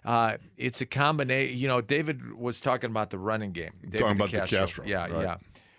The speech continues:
Speaker 1: yeah. Uh, you know, and he said, "You guys love to talk about the running game, uh, but it's a combination of balance. You can't have a good running game without a good passing game."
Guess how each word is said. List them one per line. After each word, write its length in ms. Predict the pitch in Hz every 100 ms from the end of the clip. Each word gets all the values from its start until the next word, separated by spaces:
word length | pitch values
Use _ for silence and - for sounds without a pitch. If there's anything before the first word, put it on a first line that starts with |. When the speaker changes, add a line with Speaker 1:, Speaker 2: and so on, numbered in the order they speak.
| - -
Speaker 1:
yeah. 40 |
Uh, 600 | 113 117 110 110 110 110 107
you 220 | - 123 131
know, 180 | 123
and 240 | 117 131 131
he 160 | 160
said, 540 | 180 - 165 135 127 117 - -
"You 100 | 151
guys 300 | 185 185 131
love 180 | 147 165
to 80 | 139
talk 320 | - 123 120
about 220 | 104 104
the 100 | 104
running 300 | 95 101 95
game, 180 | 82 80 _ _ - - -
uh, 360 | 110 113 110 98
but 240 | 101 139
it's 140 | 156
a 60 | 180
combination 680 | - 170 160 156 160 147 131
of 160 | 110 92
balance. 560 | 135 139 110 90 -
You 140 | 123 127
can't 400 | - 147 170 131
have 260 | 139 135
a 60 | 135
good 320 | 107 135 113
running 400 | 110 120 131 117
game 340 | 95 95 95 92 - - -
without 360 | 117 127 123
a 40 | 120
good 440 | 92 131 127 101
passing 500 | 117 127 123 - 92
game." 240 | 85 82